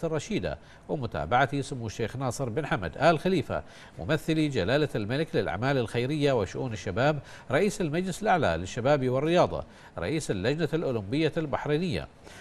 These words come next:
ما أكسب البحرين ثقة الاتحاد الدولي لفنون القتال المختلطة بإقامة بطولة العالم للهواة للمرة الأولى خارج مد-، من مدينة لاس فيغاس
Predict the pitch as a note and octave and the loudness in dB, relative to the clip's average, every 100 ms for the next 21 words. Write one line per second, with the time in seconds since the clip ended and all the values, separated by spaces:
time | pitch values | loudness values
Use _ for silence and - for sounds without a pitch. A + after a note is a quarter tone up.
0 | - A2 F2 E2 C3 - B2+ G#2+ F#2+ - | -12 -4 -2 -2 -4 0 0 2 0 2
1 | C3 F3 F3+ - - - A3+ A3+ F#3+ F#3+ | 2 2 -2 -6 -12 -6 -2 2 4 4
2 | F3+ D#3 - G3 F3 D#3 D#3 G3+ A2+ - | 2 0 2 2 4 2 2 2 -2 -2
3 | C3+ D#3 E3+ C#3+ D3 A#2+ E3 D#3+ D#3+ E3+ | -2 -2 -2 -2 0 2 2 2 -2 -2
4 | - F#3 G#2 D2+ E2 F2 - C#3 C#3+ - | 2 2 2 -2 -4 -4 0 0 0 -4
5 | A#2 G#2+ D3 C#3 C3+ B2 C#3+ C#3 C3 C3 | -4 -2 0 2 2 2 2 0 -2 2
6 | C#3 G#2 G#2+ - - - - E3+ D#3 F3 | 4 4 2 0 -6 -12 0 2 2 0
7 | G3 F3 F3+ G#3+ F#3 G#2 D#2+ - - - | 0 0 -2 2 4 4 0 -6 -20 -8
8 | - D#3+ D#3+ E3 D#3 - - - A#2 C3 | 2 4 4 0 -6 -12 -20 -6 -4 -4
9 | - C3+ D3+ C3 A#2+ D#3 F3 D3+ D3+ B2 | -4 -4 -4 -2 0 0 0 0 0 2
10 | A2 D3 - G2+ A#2+ C3+ B2+ | 2 2 -2 -4 2 2 2